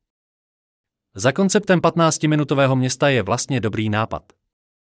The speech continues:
Desetiletí socialistického urbanismu vedla k ghettoizaci různých sektorů. Některé oblasti jsou pouze obytné, jiné průmyslové a další nákupní.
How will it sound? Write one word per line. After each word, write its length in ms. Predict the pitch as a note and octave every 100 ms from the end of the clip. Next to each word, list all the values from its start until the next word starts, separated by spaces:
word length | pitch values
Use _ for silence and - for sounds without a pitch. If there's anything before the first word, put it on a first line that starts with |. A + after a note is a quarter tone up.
| _ _ _ _ _ _ -
Desetiletí 560 | B2+ G#3+ G#3+ G#3 G3+ F3+
socialistického 840 | E3+ - F3+ E3 E3+ - E3 D3+
urbanismu 500 | C3 C3 C#3 C3 C3
vedla 240 | A#2+ B2
k 40 | F#2
ghettoizaci 640 | G#2+ B2+ D3 C3+ C#3 C3+
různých 340 | A#2+ B2+ C3 -
sektorů. 480 | C#3 A#2+ F2 C#2+ - _ _ _ _ _ _ _ _ _ _ _ -
Některé 360 | A#2 D#3+ C#3
oblasti 380 | C#3 D#3+ D#3 -
jsou 220 | D#3+ D3+
pouze 300 | C#3 C#3+ C3+
obytné, 500 | C3+ C#3+ D3 C3+ C3+ C3+ -
jiné 240 | A#2 A#2+
průmyslové 640 | A#2+ C#3+ D3+ D#3 D3+ D#3
a 160 | B2 A#2
další 360 | G#2+ A#2 -
nákupní. 560 | B2+ A#2+ B2 G2 D#2+ -